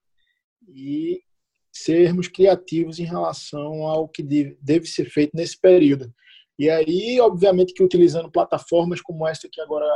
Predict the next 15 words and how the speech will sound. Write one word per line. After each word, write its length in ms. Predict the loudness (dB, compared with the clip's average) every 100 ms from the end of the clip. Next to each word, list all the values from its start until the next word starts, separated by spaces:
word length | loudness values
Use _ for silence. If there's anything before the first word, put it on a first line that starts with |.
| -4 -12 -20 _
nos, 160 | -8 -8
é, 500 | -12 _ -16 -14 -16 -20 _
nos 140 | -8 -4
comunicamos, 800 | 0 0 0 2 2 2 -2 -14 _ _ _
começamos 680 | -6 -2 -2 -2 0 0 4
a, 160 | 4 4
a 840 | 2 -4 -2 -2 -4 -6 -8 -12 _ _ _ _ _
conseguir 340 | -12 -10 -2 0
fazer 260 | 0 2
degustações 840 | 4 2 0 -6 -6 -6 -8 -6 -8 _ _ _ _ _ _ _ _ _ _ _ -16
a 80 | -6
partir 500 | -2 -2 -6 -12 -10
de, 260 | -6 -8 -8
de 320 | -6 -6 -2
determinados, 960 | -2 -2 -4 -4 -4 -2 -2 -4 -8